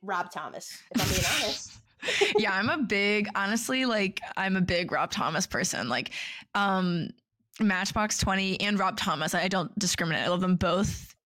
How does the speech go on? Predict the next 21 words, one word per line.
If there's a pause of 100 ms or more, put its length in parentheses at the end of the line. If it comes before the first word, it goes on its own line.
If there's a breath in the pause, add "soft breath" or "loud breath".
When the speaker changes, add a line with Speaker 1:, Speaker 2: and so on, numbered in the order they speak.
Speaker 1:
Okay.
Speaker 2:
equally. (360 loud breath)
Um, (260)
yeah,
I'm
like, (600)
I
am
like
a (400)
fifty-five-year-old
mother.
I
love
Rob
Thomas.
Like, (800 loud breath)
like, (400)
they,
those,
the,